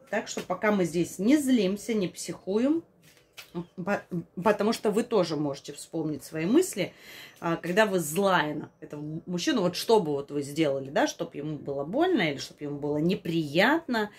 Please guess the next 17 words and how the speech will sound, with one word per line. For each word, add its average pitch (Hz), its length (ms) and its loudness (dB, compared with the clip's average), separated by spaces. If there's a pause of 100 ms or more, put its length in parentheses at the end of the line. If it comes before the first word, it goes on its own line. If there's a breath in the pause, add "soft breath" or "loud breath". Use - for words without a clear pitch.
(160 loud breath)
чтобы 151 200 -6
он 156 120 0
там 147 160 -4
поревновал, 180 840 2
либо 160 240 -2
наоборот 156 540 -2
почувствовал 185 580 -2
себя 175 380 0
там 160 220 -6 (1040 loud breath)
не 220 160 8
очень 208 440 6
хорошо. 180 720 -2 (1500)
Также 220 340 -4
и - 140 -4
мужчина 160 580 -6
здесь - 440 -18 (160)
также. - 340 -14